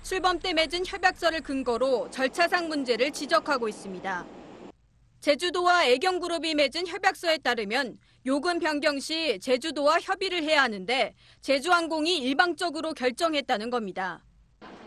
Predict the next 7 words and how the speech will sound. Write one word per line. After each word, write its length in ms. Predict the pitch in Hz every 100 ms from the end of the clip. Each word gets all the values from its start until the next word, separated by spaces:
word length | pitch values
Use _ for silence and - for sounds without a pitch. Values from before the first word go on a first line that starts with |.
| - - - -
제주항공 640 | 294 294 349 339 349 311
측은 380 | 311 302 359 302
협의를 440 | 392 381 370 339
위해 360 | 294 302 311 240
수차례 480 | 381 - 339 330 330
고지를 440 | 277 277 311 294
했지만, 500 | 247 - 214 269 226